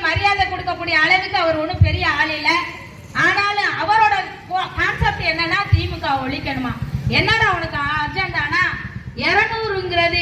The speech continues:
திமுகவினுடைய இருமாப்பா பேசுறாங்க, அவங்கள உடைக்கணுங்கிறாங்க. விஜய் கட்சிக்காரங்களுக்கு சொல்லிக்கிறேன், நீ நேத்து பேஞ்ச மழையில இன்னைக்கு போ-, முளைச்ச காலம். தமிழ்நாடுல அரசியல் களம் சும்மா தான் இருக்குது, வந்து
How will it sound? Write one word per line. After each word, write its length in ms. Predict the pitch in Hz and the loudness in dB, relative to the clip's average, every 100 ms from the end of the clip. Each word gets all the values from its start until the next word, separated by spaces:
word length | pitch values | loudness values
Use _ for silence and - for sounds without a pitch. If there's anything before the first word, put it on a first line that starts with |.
| 320 320 | 2 4
திமுகவினுடைய 840 | 392 403 381 349 311 302 277 269 269 | 4 2 2 2 2 -2 -4 -4 0
இருமாப்பா 460 | 440 466 415 403 349 311 | 2 4 2 2 0 -2
பேசுறாங்க, 420 | 311 302 269 277 339 | -4 -4 -4 -6 -6
அவங்கள 280 | 262 269 254 247 | -8 -6 -6 -6
உடைக்கணுங்கிறாங்க. 600 | 269 302 277 247 226 254 302 - - - - - - | -6 -6 -6 -4 -2 0 -2 -4 -10 -10 -12 -10 -2
விஜய் 380 | 330 415 427 415 | 4 4 4 2
கட்சிக்காரங்களுக்கு 680 | 370 381 359 330 302 302 294 302 | 0 2 2 0 0 -4 -2 0
சொல்லிக்கிறேன், 580 | 311 349 311 302 330 339 339 - - | 0 0 2 4 6 4 -4 -12 -6
நீ 120 | 311 330 302 | -2 0 0
நேத்து 320 | 330 392 392 - | 4 4 4 6
பேஞ்ச 260 | 381 427 415 349 | 6 6 2 2
மழையில 240 | 339 349 311 302 | 2 2 2 0
இன்னைக்கு 320 | 359 359 339 339 | -2 -2 -2 -2
போ-, 180 | 339 330 | -2 -2
முளைச்ச 300 | 294 359 415 - 285 | -2 0 2 2 2
காலம். 380 | 285 302 320 339 - - - - - - - - | 0 2 2 2 -2 -10 -16 -16 -18 -18 -18 -2
தமிழ்நாடுல 640 | 339 381 453 427 392 370 349 - | -2 0 2 2 2 2 0 2
அரசியல் 420 | 370 427 440 392 349 | 0 0 0 0 2
களம் 300 | 330 311 302 - | 2 0 -2 -4
சும்மா 200 | - 381 381 | 0 0 2
தான் 160 | 381 330 | 0 0
இருக்குது, 340 | - 302 339 381 381 - - 254 | -4 -2 0 0 -4 -12 -4 0
வந்து 220 | 330 403 | 2 4